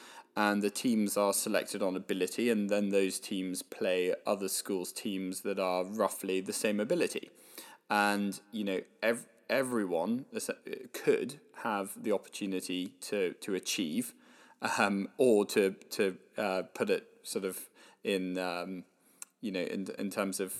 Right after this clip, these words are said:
uh, you know, science, uh, they're, they've been given the opportunity to create that excess level of dopamine if they <laughs> beat the opposition.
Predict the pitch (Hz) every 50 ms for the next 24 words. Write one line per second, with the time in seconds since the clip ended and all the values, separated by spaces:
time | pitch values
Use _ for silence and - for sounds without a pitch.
0 | - - - 87 82 78 - 90 - - - - - - 98 95 90 - - -
1 | 147 123 - 107 104 107 120 - - - - 117 110 107 98 90 90 - - 104
2 | 101 95 - 98 110 107 107 104 110 - 110 - - 117 110 107 107 110 113 113
3 | 107 104 101 95 - - - - 135 120 113 101 - 104 98 - - 101 - -
4 | - 139 139 143 147 135 110 - 87 85 80 - - - - 107 - - - -
5 | 90 85 - - 104 101 98 87 90 87 85 - - 101 95 92 - - 92 92
6 | 92 92 92 - - 95 - - 95 98 - - - 117 104 - - - - 117
7 | - 131 110 107 101 107 - - 127 110 113 117 117 - - - - 104 139